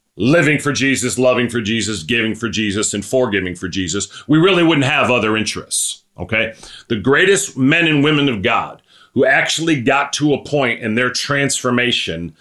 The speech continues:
in their walk with Jesus, growing to be more and more like him. Remember, this has nothing to do with our salvation.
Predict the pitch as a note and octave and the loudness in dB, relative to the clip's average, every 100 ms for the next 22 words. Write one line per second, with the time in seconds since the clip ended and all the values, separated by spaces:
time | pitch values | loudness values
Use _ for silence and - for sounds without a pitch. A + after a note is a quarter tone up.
0 | - - - - A#2+ C3 B2+ A2 C3 C#3+ | -20 -20 -8 2 4 4 2 2 2 2
1 | - D3+ G#2+ C3+ C3+ - E2+ F2+ - - | 0 -2 0 0 2 0 -4 -6 -6 -10
2 | _ _ F#2+ F#2+ C#3 D3 D3 C3 C3+ C3 | _ _ -8 0 2 4 2 2 2 4
3 | C#3 C#3 C#3+ C#3+ C#3+ C3+ - G2 A2+ C3+ | 4 4 4 4 2 0 0 0 2 2
4 | A2+ G2+ G2+ A#2 G#2+ C#3 D3 D3 C3+ B2 | 2 0 -2 0 2 2 2 0 0 2
5 | B2+ A#2+ A#2 - A#2 A2+ A#2+ B2+ - D2+ | 2 2 0 0 0 0 0 0 -2 -8